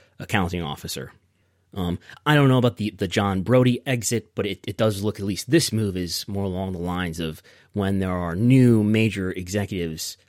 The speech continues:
uh, coming into the picture, as there, as is the case for W W E with the ad-, new additions of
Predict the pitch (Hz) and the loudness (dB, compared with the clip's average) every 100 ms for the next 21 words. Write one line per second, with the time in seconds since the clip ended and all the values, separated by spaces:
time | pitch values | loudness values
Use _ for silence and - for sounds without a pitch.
0 | - 87 - 107 101 90 90 - - 78 | -12 -8 -4 0 0 -2 -4 -8 -10 -10
1 | 69 _ - 85 87 80 80 87 85 - | -12 _ -10 -8 -6 -6 -8 -10 -12 -8
2 | 139 113 92 82 73 - - _ _ 120 | -6 -6 -4 -4 -4 -10 -14 _ _ 0
3 | 110 90 76 71 - _ _ - 85 101 | 0 -2 -6 -10 -14 _ _ -10 -8 -6
4 | 87 - 107 - 104 95 - 73 73 104 | -6 -8 -10 -6 -4 -4 -6 -8 -10 -8
5 | 85 73 - | -8 -8 -14